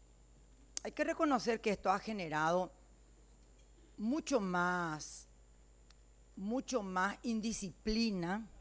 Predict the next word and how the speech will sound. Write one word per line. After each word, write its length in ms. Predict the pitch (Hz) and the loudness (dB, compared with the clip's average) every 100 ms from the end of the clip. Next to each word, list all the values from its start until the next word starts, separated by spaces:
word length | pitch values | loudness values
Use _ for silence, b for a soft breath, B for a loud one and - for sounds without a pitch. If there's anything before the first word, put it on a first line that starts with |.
| - - - - - - - - - - - - - B B B B | -20 -20 -20 -20 -20 -20 -20 -20 -20 -20 -20 -20 -20 B B B B
Incluso 1080 | 208 196 214 214 - 233 220 202 196 185 185 | -8 -4 -2 -2 2 2 4 4 6 4 2